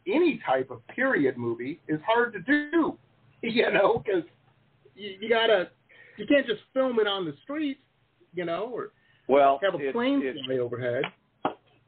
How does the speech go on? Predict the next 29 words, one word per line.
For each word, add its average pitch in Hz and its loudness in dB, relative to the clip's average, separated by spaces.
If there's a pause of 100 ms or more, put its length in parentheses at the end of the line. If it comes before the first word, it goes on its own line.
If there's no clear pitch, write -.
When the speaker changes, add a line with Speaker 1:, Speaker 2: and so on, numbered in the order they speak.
(320)
Speaker 2:
I, 123 0
I'm, 127 -2
I've 120 -4
been 123 -8
lucky 131 -4
enough 113 -8 (100)
to 110 -8
have 110 -4
a - -6
lot 110 2
of 95 -6
great 107 -6
locations 104 -6 (120)
to - -16 (140)
shoot 110 2
at. 98 2 (580)
Uh, 92 2
Gammons 107 -2
Gulch 104 2
over 101 -4
in 98 -8
southern 107 -2
Arizona 101 -2 (140)
is 95 -4
a 92 -10 (120)
fantastic 107 0
Western 101 -4
town 101 -8
to - -20